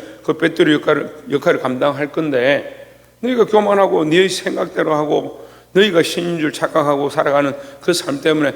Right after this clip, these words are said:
하나님 빼앗긴다. 왜 그 짓을 신뢰하느냐?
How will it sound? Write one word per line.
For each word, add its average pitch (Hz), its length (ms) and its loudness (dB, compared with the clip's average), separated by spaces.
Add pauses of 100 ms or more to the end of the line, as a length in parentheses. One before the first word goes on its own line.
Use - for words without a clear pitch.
(160)
하나님 208 240 -2
빼앗긴다. 247 480 0 (1800)
왜 170 160 6
그 170 140 0
짓을 180 300 -2
신뢰하느냐? 147 960 -4